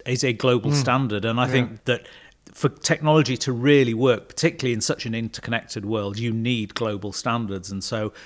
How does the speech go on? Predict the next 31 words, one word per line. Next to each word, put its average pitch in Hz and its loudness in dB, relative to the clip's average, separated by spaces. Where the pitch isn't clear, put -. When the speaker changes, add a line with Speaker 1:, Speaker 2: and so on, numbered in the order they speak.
Speaker 1:
so 110 -2
I 107 0
think 113 -6
now, 120 2
you 101 -10
know, 98 -8
you're 101 -2
asking 113 -4
about 104 -6
page 107 -2
builders, 95 -8
I 98 -4
think 95 -8
Elementor 113 -2
is 95 -8
definitely 98 -4
worth 98 -6
having 104 -6
a 92 -6
look 95 -6
at 101 -4
Speaker 2:
Mm. 104 -16
Speaker 1:
because 127 0
it - -6
is 120 -2
becoming 110 -4
a 104 -6
global 110 -4
Speaker 2:
Right. - -10
Speaker 1:
standard. 113 -4
Speaker 2:
Okay. 117 -8